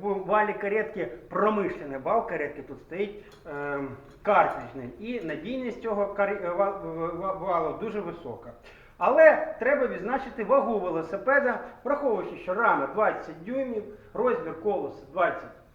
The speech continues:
шість, двадцять шість дюймів,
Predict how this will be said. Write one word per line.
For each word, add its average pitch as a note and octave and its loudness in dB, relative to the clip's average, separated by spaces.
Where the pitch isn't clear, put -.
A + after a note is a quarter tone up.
шість, - -14
двадцять E3+ -6
шість D3 -16
дюймів, C4 -4